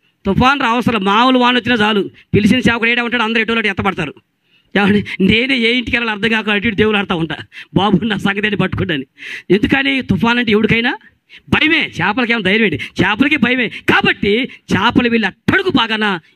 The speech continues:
ఎక్కడో అడుగున దాక్కుని ఉండేయండి. ఇప్పుడు తుఫాను భయంతో చేపలు అడుగున దాక్కుంటే ప్రభు అన్నాడు, "గొప్ప మత్స్యమా రా బయటకు" అన్నాడండి.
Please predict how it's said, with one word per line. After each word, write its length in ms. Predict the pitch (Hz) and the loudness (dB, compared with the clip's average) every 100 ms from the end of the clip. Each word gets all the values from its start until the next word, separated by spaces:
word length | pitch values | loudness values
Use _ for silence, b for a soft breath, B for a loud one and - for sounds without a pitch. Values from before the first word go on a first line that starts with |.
| - | -2
ఎక్కడో 360 | 170 - 202 | -2 2 2
అడుగున 340 | 196 180 185 185 | 4 4 4 2
దాక్కుని 440 | 156 170 196 196 | 0 0 0 0
ఉండేయండి. 400 | 180 175 156 110 - | 0 0 -2 -6 -6
ఇప్పుడు 360 | 175 170 254 - _ B B B - | -2 2 2 -2 _ B B B 0
తుఫాను 400 | 240 294 311 320 | 2 2 2 0
భయంతో 720 | - - 415 392 370 302 196 B _ - | 0 0 2 0 0 0 -2 B _ -2
చేపలు 280 | 196 214 196 | 0 0 2
అడుగున 240 | 196 220 | 2 0
దాక్కుంటే 580 | 180 196 196 190 185 151 - | 0 -2 0 0 0 -2 -2
ప్రభు 200 | 190 220 | 0 0
అన్నాడు, 380 | 208 202 208 156 B B _ - | 0 2 0 -2 B B _ -2
"గొప్ప 260 | 277 302 294 | -2 0 -2
మత్స్యమా 640 | 330 330 - 330 339 330 220 B | -2 -4 -2 0 2 0 -4 B
రా 560 | - 466 480 480 403 262 202 | 2 4 4 4 2 -2 -4
బయటకు" 240 | 240 - | -4 -4
అన్నాడండి. 380 | 214 214 185 | -2 0 -2